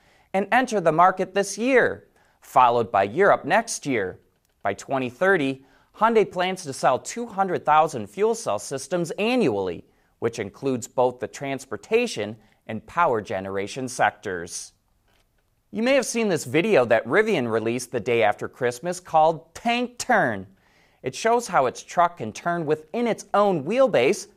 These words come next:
just like a tank can. The secret is four electric motors,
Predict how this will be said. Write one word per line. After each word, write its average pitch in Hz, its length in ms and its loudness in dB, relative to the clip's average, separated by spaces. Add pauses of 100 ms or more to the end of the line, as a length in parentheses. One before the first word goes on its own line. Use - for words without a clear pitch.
(220)
just 180 320 2
like 196 180 2
a 220 60 6
tank 254 400 -2
can. 120 400 -2 (580)
The 185 100 -2
secret 190 440 -2
is 113 100 -6
four 165 320 2
electric 127 400 2
motors, 151 540 2